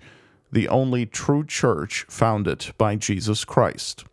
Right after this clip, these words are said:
And so, in early nineteen fifty, the Holy Office, of which Pius the twelfth himself was the head, released a document to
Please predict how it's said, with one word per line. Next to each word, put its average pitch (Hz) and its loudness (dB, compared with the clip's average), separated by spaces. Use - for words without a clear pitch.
And 113 2
so, 139 2
in 120 2
early 185 2
nineteen 117 0
fifty, 131 0
the 113 2
Holy 127 2
Office, 98 -2
of 107 -4
which - -4
Pius 104 0
the - -4
twelfth 104 0
himself 117 -2
was 92 -2
the 98 0
head, 123 0
released 127 0
a 185 0
document 127 0
to - 0